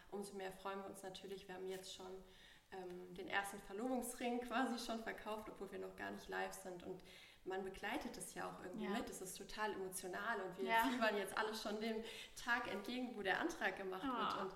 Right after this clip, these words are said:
Speaker 1: also das ist einfach so was Schönes und, ähm, ich glaube, also wir setzen jetzt alles auf diese eine Karte und hoffen einfach, dass es erfolgreich wird, aber uns ist auch klar, das wird kein schneller Erfolg, also
Speaker 2: Ja.
Speaker 1: wir müssen viel reinbuttern,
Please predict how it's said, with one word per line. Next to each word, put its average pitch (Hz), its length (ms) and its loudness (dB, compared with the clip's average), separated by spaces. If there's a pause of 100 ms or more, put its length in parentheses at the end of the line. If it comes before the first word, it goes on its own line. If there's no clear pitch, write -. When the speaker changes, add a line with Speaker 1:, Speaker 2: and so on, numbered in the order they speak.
(360)
Speaker 1:
also 214 180 0
das 214 120 -6
ist 220 160 -2
einfach 233 280 0
so 254 180 -6
was 247 220 -2
Schönes 220 500 -2
und, 190 480 -4
ähm, 185 420 -4
ich - 120 -10
glaube, 208 480 0 (680)
also 196 160 0
wir 208 80 -2
setzen 226 340 -2
jetzt 190 180 -2
alles 196 220 0
auf 190 120 -8
diese 190 260 -2
eine 190 220 0 (120)
Karte 202 360 -6
und 190 200 -8
hoffen 190 220 -10
einfach, 190 340 -6
dass - 220 -12
es - 120 -10
erfolgreich - 680 -6
wird, 202 180 -6 (240)
aber 190 260 0
uns 180 160 -8
ist - 140 -8
auch - 160 -6
klar, 202 260 0
das 185 200 -4
wird 202 120 -8
kein 190 200 -4
schneller 185 260 -6
Erfolg, 185 500 0 (100)
also - 140 2
Speaker 2:
Ja. 214 120 10
Speaker 1:
wir 196 80 4
müssen 202 320 0
viel 226 340 -4
reinbuttern, 196 600 2